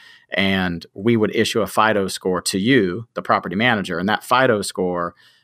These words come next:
represents the r-, the housing-related risk about the pet and the pet owner together. So we're collecting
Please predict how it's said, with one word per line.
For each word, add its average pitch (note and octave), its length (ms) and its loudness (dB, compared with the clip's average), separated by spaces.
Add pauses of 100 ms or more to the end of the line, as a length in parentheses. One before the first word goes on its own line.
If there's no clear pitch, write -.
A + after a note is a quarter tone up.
(120)
represents G#2+ 880 -2
the G2 180 0
r-, G#2+ 260 -4
the G2+ 200 -6
housing-related G#2 880 2
risk F#2+ 580 -2 (460)
about G#2+ 460 0
the - 80 -4
pet B2 400 0 (500)
and A#2 260 2
the G2+ 60 -2
pet G#2+ 260 0
owner G2+ 260 -2
together. F#2+ 560 -2 (140)
So - 180 2
we're C#3 180 4
collecting B2+ 840 2